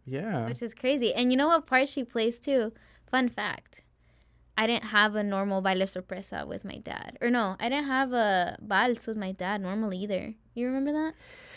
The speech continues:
Speaker 1: I wish I say I do remember, but I don't,
Speaker 2: So I didn't
Speaker 1: unfortunately.
Speaker 2: have a normal vals with my dad. I had, like, a thirty
Speaker 1: Didn't he,
Speaker 2: second,
Speaker 1: yeah,
Speaker 2: I
Speaker 1: didn't
Speaker 2: had
Speaker 1: he,
Speaker 2: a,
Speaker 1: like, start, like, dancing like crazy,
Speaker 2: I
Speaker 1: too?
Speaker 2: had
Speaker 1: Oh
Speaker 2: a
Speaker 1: my God, yeah.
Speaker 2: thirty-second vals.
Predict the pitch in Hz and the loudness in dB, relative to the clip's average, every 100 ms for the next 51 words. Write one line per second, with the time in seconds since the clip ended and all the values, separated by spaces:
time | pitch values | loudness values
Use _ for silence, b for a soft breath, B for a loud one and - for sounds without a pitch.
0 | B B 127 147 147 143 - - 120 135 | B B 6 6 4 0 -2 -2 2 6
1 | 135 120 123 120 123 123 123 113 110 98 | 6 4 0 2 4 4 4 2 -2 -6
2 | 117 - 92 - 131 - 117 262 233 254 | -10 -12 -12 -12 -12 -10 -4 4 4 4
3 | 262 226 226 226 220 214 208 202 190 175 | 0 2 2 2 2 0 0 0 0 2
4 | 185 190 196 185 160 156 165 156 - - | 0 -2 -6 -6 -6 -4 -6 -6 -12 -20
5 | - 196 202 208 214 220 202 - _ _ | -8 -6 -2 -2 2 0 0 -6 _ _
6 | _ 208 214 214 214 233 359 320 208 - | _ -8 -4 -2 0 2 2 0 -2 -12
7 | 160 220 214 208 277 349 294 196 - 180 | -4 0 4 6 6 6 8 8 8 8
8 | 175 139 127 135 151 151 165 127 113 - | 10 8 6 4 2 2 2 4 2 2
9 | 143 165 147 240 170 208 190 226 147 127 | 2 4 4 4 6 8 10 10 8 8
10 | 165 160 190 151 120 - 254 220 190 190 | 6 8 8 8 8 4 -2 0 4 6
11 | 165 - - - | 4 0 -6 -14